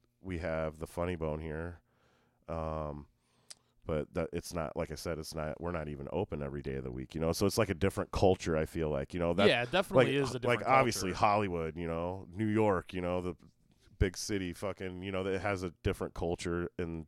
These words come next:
Speaker 1: different type of comedians come out of those places because of that culture in those cities.
Speaker 2: Well, I think what I'm, where I'm getting with that is, uh, we need that ha-, to happen here. <laughs>
Speaker 1: Yeah, no,
Speaker 2: Yeah.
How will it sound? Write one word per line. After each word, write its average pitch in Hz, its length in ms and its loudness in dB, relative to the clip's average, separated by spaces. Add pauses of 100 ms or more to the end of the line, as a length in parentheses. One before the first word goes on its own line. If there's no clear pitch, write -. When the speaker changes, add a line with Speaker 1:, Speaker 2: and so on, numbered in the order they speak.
Speaker 1:
different 95 260 0
type 92 200 0
of - 60 -6
comedians 87 500 -2
come 90 140 -6
out 85 100 0
of 82 40 0
those 82 140 -2
places 85 340 -4
because 95 460 0
of 85 140 0
that 80 200 2
culture 80 420 0
in 82 180 -2
those 76 180 -2
cities. 78 640 -6
Speaker 2:
Well, 170 120 4
I 175 60 4
think 214 200 -8
what 226 120 0
I'm, 170 180 -2 (100)
where 147 240 2
I'm 160 180 4
getting 135 240 -2
with 127 140 -6
that 123 220 0
is, 113 280 -4
uh, 104 240 -4
we 131 100 -4
need 151 180 -4
that 127 220 0
ha-, - 200 -14
to 127 80 -12
happen 113 280 -4
here. 110 340 -8 (280)
<laughs> - 140 6
Speaker 1:
Yeah, 165 240 12
no, 151 280 12
Speaker 2:
Yeah. 147 40 12